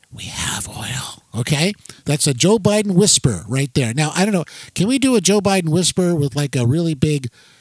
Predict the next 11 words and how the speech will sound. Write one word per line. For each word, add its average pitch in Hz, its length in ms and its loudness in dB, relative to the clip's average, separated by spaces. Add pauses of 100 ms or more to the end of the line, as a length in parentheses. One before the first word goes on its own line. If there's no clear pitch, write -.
(220)
echo 185 380 0
on 175 180 0
it? 175 180 -2
Or 147 100 0
something 165 380 -2
like, 147 220 -2
let's 165 120 0
try 156 180 0
it. 110 120 -4
It's, 123 380 -4 (200)
it's 123 260 -2